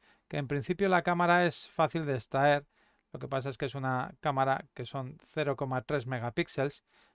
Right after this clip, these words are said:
¿vale? Esta cámara va con una faja y en principio lo puedes quitar también con un conector de faja externo. Entonces, en caso que quieras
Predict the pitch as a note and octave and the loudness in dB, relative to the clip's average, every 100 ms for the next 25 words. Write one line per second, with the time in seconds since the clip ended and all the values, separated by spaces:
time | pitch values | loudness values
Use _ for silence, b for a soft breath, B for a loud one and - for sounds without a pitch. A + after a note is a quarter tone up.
0 | _ C#3+ D3+ - D#3+ - D#3+ D#3+ C#3+ C3+ | _ -2 0 -2 -2 0 0 2 2 2
1 | C#3+ D3 D3 D3 F#3 F3 D3+ F3+ _ _ | 0 0 -2 2 4 4 0 -4 _ _
2 | _ _ D#3 D3 C#3+ C3 C#3+ C3+ D3+ C#3+ | _ _ -6 -4 -4 -2 -4 0 0 0
3 | A#2+ C3+ C3+ - C#3 C#3 C3 B2+ C3 C3 | -2 -2 -2 -4 -2 -2 -2 -4 -4 -6
4 | B2+ B2 - B2 A2+ B2+ A#2+ - A#2+ A2+ | -6 -8 -8 -8 -6 -4 -4 -6 -6 -6
5 | A2+ A2 - C3 G#2 G2+ b b b - | -6 -6 -6 -6 -6 -12 b b b -10
6 | B2 A#2+ A2+ D3+ C#3 C#3 C3+ A#2+ B2 C#3+ | -8 -8 0 2 2 0 0 -2 -4 0
7 | C3+ B2 - | 0 -2 -4